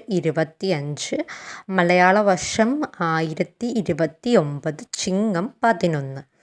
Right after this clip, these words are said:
ജന്മസ്ഥലം കൊല്ലൂര്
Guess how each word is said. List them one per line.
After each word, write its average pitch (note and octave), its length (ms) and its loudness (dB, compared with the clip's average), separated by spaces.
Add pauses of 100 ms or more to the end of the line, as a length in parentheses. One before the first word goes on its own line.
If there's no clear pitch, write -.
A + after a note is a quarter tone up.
(380)
ജന്മസ്ഥലം G#3+ 880 2 (160)
കൊല്ലൂര് G#3+ 680 4